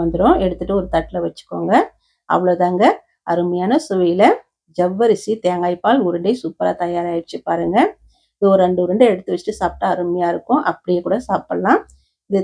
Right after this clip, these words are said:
தேங்காய் பால் ஊத்தி சாப்பிடும்போது இன்னும் நல்லா சுவையா இருக்கும். ஒரு முடி தேங்காயில கொஞ்சம் தண்ணி ஊத்திட்டு,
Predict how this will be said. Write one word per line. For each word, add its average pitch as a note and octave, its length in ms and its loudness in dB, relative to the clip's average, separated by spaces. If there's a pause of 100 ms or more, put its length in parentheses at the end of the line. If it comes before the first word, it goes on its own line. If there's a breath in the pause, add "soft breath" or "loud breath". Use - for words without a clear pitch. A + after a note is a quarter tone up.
தேங்காய் G#3+ 340 2
பால் F#3+ 160 0
ஊத்தி F3 240 -4
சாப்பிடும்போது F3+ 460 0
இன்னும் F#3 240 -2
நல்லா F3 160 -4 (100)
சுவையா E3+ 380 0
இருக்கும். A#3 320 2 (840)
ஒரு G#3 220 6
முடி G#3 140 4 (140)
தேங்காயில F#3+ 420 2 (120)
கொஞ்சம் G3 300 0
தண்ணி F3+ 320 0
ஊத்திட்டு, F3+ 360 -2